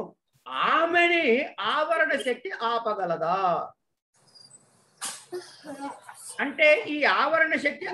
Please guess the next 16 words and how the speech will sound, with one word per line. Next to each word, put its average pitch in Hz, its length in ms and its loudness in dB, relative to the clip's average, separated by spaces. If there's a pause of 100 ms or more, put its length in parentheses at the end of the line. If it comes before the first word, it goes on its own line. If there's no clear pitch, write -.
ఆమె 294 260 -2
కన్నా 247 400 -2
గొప్పదా? 226 500 2 (2000)
అంటే 208 220 -6 (120)
అది 180 160 -4
కాదు 196 260 -2
అక్కడ 202 280 -2
తాత్పర్యం. 156 500 -6 (1800)
మనకి 277 360 2 (300)
చిన్న 277 160 0
ఉదాహరణ 262 440 6
చెప్పుకున్నట్లయితే 220 840 2 (360)
సూర్యుడు 294 540 -2
ఉన్నాడు, 180 460 0 (520)
ప్రకాశవంతమైన 240 1300 2
వాడు, 151 340 0